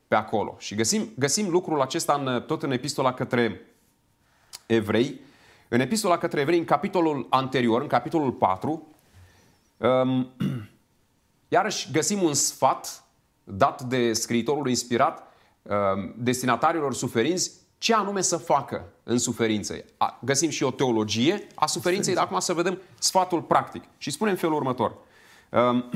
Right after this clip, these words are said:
<clears throat> după ce spune despre Domnul Hristos că este marele preot care a fost ispitit ca și noi, ne înțelege, în capitolul patru, cu versetul șaisprezece,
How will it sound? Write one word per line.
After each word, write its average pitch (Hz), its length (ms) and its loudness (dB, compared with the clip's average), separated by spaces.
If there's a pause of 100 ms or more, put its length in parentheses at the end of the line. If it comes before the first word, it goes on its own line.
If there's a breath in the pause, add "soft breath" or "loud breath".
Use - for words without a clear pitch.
(120)
<clears throat> 110 300 -4
după 147 140 0
ce 175 140 -2
spune 175 260 0
despre 147 300 -2
Domnul 156 240 0
Hristos 135 340 -2
că 143 60 -4
este 131 220 -2
marele 131 400 2
preot 151 320 -2
care 117 140 2
a 117 40 0
fost 139 240 -4
ispitit 135 500 -2
ca 139 140 2
și 123 140 -4
noi, 151 220 0
ne 131 140 2
înțelege, 139 680 0 (520 soft breath)
în 135 300 0
capitolul 170 420 0
patru, 170 600 -2 (380 loud breath)
cu 139 120 0
versetul 127 460 0
șaisprezece, 110 1000 -2